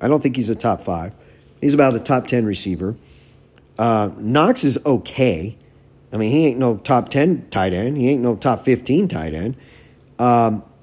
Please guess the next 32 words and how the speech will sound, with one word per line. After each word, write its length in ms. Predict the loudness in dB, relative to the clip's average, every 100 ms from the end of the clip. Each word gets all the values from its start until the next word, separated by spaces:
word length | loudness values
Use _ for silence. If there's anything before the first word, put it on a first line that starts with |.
| -2
Beasley's 540 | 2 4 4 2 2 2
okay 480 | 0 0 0 2 2
for 180 | 0
a 60 | -2
slot 300 | -2 -2 -2
receiver. 360 | -4 -4 -4 -4
He's 120 | -4
fine. 440 | -6 -4 -4 -8 -14 _ _ _ -2
They 100 | 4
don't 100 | 4
even 140 | 4
have, 200 | 4 4
like, 160 | 4 2
a 60 |
number 260 | 2 2 0
two 320 | 0 2 2
on 100 | 2
the 100 | 0
outside. 520 | -2 -2 -2 -2 -2
What, 240 | -2 -4 -2
what, 240 | -2 -4
Brown 320 | -4 -2 0 2
goes 240 | 0 0
deep, 360 | 0 2 0 -2
and, 240 | -6 -6 -12 -20 -20 _ _ _
and 320 | -6 -4 -4
the 60 | -4
kid 240 | 0 -2
from 180 | 0 -2
Central 380 | 0 0 0 -2
Florida, 440 | 0 2 4 4
Davis, 540 | 2 2 2 2 -2